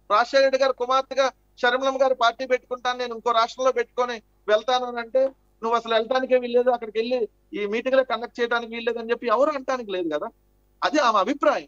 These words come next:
ఆమె అభిప్రాయం ప్రకారం ఆమె వెళ్ళొచ్చు. ఆమె ఇప్పుడు ఇక్కడ మా, మా, మా దగ్గరకు వచ్చి ఏమి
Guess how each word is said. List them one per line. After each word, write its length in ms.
ఆమె 160
అభిప్రాయం 380
ప్రకారం 320
ఆమె 100
వెళ్ళొచ్చు. 440
ఆమె 160
ఇప్పుడు 460
ఇక్కడ 220
మా, 240
మా, 320
మా 200
దగ్గరకు 300
వచ్చి 280
ఏమి 300